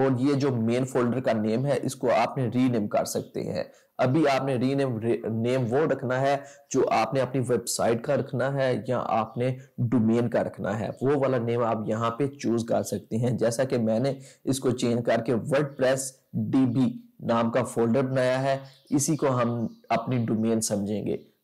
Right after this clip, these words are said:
तो आपने करेक्टली नेम रखना है। उसके बाद आपने इसको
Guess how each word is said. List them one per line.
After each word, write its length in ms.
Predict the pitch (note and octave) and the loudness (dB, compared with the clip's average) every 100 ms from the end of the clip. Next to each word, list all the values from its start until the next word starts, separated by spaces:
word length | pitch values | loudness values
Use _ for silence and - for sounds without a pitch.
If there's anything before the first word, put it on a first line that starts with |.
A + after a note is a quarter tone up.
| - | -4
तो 160 | A2 - | -2 2
आपने 320 | A#2+ - C3 | 0 0 -4
करेक्टली 480 | - C3 C#3 D3 C3+ | -2 -2 0 0 0
नेम 280 | A#2 A2+ | 0 0
रखना 220 | A#2+ B2+ B2 | -2 -2 0
है। 420 | C3 A#2 - _ - | 0 -2 -4 _ -8
उसके 260 | C3 - C3 | -4 0 2
बाद 360 | A#2+ A#2+ - G#2+ | 2 0 0 0
आपने 320 | A2+ - A#2+ | 0 0 -4
इसको 540 | - A2+ - A2+ A#2 | -4 -4 0 0 0